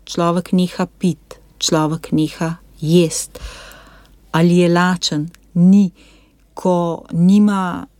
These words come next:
dovolj tekočine, v resnici to zmanjša bolečino. To so vse mehanizmi poslavljanja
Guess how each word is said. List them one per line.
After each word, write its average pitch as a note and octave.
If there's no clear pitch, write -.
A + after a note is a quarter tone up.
dovolj D#3+
tekočine, G3
v E3
resnici F#3+
to F#3+
zmanjša F3+
bolečino. F3
To G3+
so G3+
vse G3+
mehanizmi G#3
poslavljanja F#3